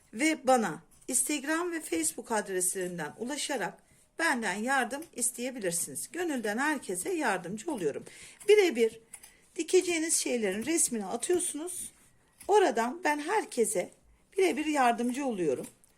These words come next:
Ama eğer dikişe yeni başlıyorsanız lütfen, bunu hep söylüyorum, çok sıfırsanız asla zor şeylerden dikişe başlamayın.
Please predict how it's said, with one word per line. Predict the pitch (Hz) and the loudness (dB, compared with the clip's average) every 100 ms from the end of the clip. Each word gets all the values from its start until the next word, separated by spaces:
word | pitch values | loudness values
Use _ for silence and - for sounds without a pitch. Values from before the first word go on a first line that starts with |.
| _ _ - | _ _ 0
Ama | 311 262 247 | 0 0 -2
eğer | 302 311 320 | -2 -2 -4
dikişe | 320 - 339 | -4 -2 -2
yeni | 320 339 320 | -2 -2 -2
başlıyorsanız | 220 214 - 170 - 156 196 - | -2 -2 -4 -6 -6 -8 -8 -8
lütfen, | 226 - - 180 156 - _ - - - | -8 -6 -4 -4 -6 -10 _ -10 -6 -4
bunu | 262 285 | -4 -6
hep | 320 - | -6 -6
söylüyorum, | - 240 220 196 160 - _ _ _ | 0 0 2 0 -4 -8 _ _ _
çok | - 302 - | -8 -6 0
sıfırsanız | - 277 - 254 - 165 170 - - - | 0 0 -2 -2 -2 -4 -6 -8 -10 -6
asla | 262 302 - 302 | 0 2 2 0
zor | 254 285 | -2 -4
şeylerden | 285 - 233 214 196 226 247 | -6 -2 0 0 0 -2 -2
dikişe | 214 - 247 202 | -4 -6 -4 -4
başlamayın. | 202 - 233 190 180 | -4 -4 -4 -4 -8